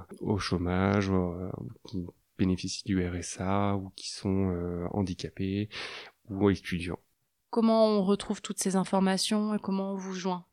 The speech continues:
Speaker 1: Alors, vous pouvez nous joindre sur le site internet, euh, cinéma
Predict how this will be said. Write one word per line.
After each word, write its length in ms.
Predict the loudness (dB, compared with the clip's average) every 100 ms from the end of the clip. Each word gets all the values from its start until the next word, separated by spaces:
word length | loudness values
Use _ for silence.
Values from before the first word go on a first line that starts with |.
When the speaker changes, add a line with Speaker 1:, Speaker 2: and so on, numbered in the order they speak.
| _ _ _ _ _
Speaker 1:
Alors, 260 | 4 6 4
vous 100 | -2
pouvez 280 | 0 4 6
nous 100 | 4
joindre 500 | 6 4 4 2 0
sur 400 | -4 -4 -2 0
le 140 | -2
site 280 | -4 -4 -2
internet, 600 | -2 -2 0 -2 -2 -6
euh, 180 | -4 -4
cinéma 680 | -6 -6 -4 -2 2 2 2